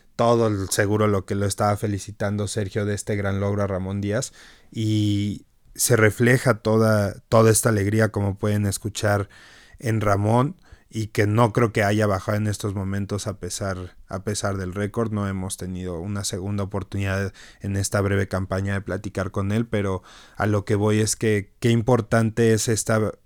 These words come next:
primera victoria para juntar a las personas que estuvieron en la Arena Ciudad de México,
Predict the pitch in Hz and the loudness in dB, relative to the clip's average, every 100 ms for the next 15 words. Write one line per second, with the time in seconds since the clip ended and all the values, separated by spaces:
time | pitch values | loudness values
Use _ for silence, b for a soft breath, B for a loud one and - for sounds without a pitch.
0 | - - 107 110 113 107 98 - 110 113 | -10 -2 2 4 4 4 0 0 2 2
1 | 127 b b b - 107 104 101 98 107 | 0 b b b 0 4 6 4 2 -2
2 | 104 110 113 113 107 - 98 107 120 120 | 0 4 4 4 2 0 -4 0 2 2
3 | - 104 110 107 107 104 101 98 101 104 | -2 -4 -2 0 0 0 -2 -2 -2 -4
4 | - 107 101 101 104 107 - 104 - 110 | -4 -4 -4 -4 -2 -4 -6 -10 -4 -4